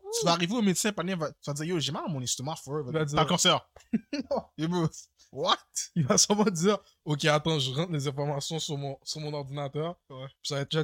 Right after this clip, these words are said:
Speaker 2: G P T, tu vois.
Speaker 1: Oh,
Speaker 2: Genre,
Speaker 1: nah, bro.
Speaker 2: tac, tac.
Speaker 1: Like,
Speaker 2: Il va pas dire t'as le cancer, c'est crazy.
Speaker 1: niggas are gonna be retarded. <laughs> Je t'ai dit, bro, niggas are gonna be stupid, bro.
Speaker 2: Ah,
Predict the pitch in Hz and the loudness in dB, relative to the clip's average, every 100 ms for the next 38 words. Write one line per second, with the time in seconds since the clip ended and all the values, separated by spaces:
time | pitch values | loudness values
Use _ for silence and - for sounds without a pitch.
0 | 143 131 131 143 131 127 135 147 _ 98 | -2 -6 -6 -6 -6 -6 -6 -8 _ -14
1 | 95 123 120 87 87 85 80 78 69 76 | -8 -6 -6 -8 -14 -20 -20 -20 -20 -14
2 | 123 123 131 117 - _ 95 98 92 92 | -14 -8 -8 -10 -14 _ -16 -14 -14 -16
3 | 87 135 147 233 170 165 139 127 131 - | -10 -6 0 0 2 0 -2 -2 -6 -6
4 | 120 139 117 160 131 117 196 269 208 147 | -6 -8 -6 -6 -6 -2 -2 -2 -4 -4
5 | 131 131 117 113 107 - - 151 - - | -6 -10 -12 -14 -6 -6 -4 -6 -2 -4
6 | - 622 _ - - _ _ _ _ _ | -4 -10 _ -20 -20 _ _ _ _ _
7 | _ _ _ _ - 170 165 170 156 165 | _ _ _ _ -10 -8 -4 -4 -6 -8
8 | 165 170 156 139 120 120 - - 131 117 | -12 -10 -10 -10 -12 -10 -8 -8 -12 -14
9 | 107 104 101 - 160 160 156 139 | -16 -18 -20 -16 -10 -8 -6 -6